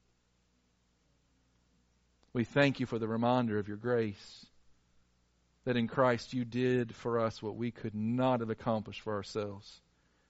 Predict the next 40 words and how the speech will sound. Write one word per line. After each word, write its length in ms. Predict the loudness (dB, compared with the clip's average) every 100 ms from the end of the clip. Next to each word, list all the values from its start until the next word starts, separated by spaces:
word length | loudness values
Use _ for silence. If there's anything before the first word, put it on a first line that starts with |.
| -4
We 100 | 0
could 100 | 2
have 120 | 4
died 200 | 4 4
a 60 | 2
thousand 540 | 2 4 2 0 -2
deaths 320 | 0 -2 -2
and 60 | -6
never 160 | -4
paid 280 | -4 -2 -2
for 120 | -4
one 300 | -4 -2 -2
sin. 460 | -4 -6 -4 -4 -6 _ _ _ _ _ _ _ _ -2
He 120 | 2
died 240 | 4 4
once 300 | 2 0 -2
for 240 | -4 2 2
all 320 | 2 -2 -10 _ _ _ _ _ _ _ _ -2
and 80 |
paid 160 | 2 2
the 80 | 0
penalty 320 | -2 0 -2
for 240 | 0 4
all 460 | 6 6 4 -2 -10 -10
of 100 | -8
our 120 | -6
sin 400 | -8 -10 -10 -12 -16 _ _ -8
and 80 | -4
unrighteousness 760 | 0 2 0 -2 -8 -8 -6
and 100 | -6
rebellion 460 | -6 -2 -2 -2 -6
against 400 | -6 -8 -8 -10
you. 300 | -8 -6 -8 -12 -20 -6
And 120 | 0
we 80 | 2
come 260 | 2 2 2
celebrating 600 | 2 4 4 2 0 0
that 180 | -2 -4
today 300 | -4 -2 -2
joyfully. 680 | -2 0 0 -2 -8 -8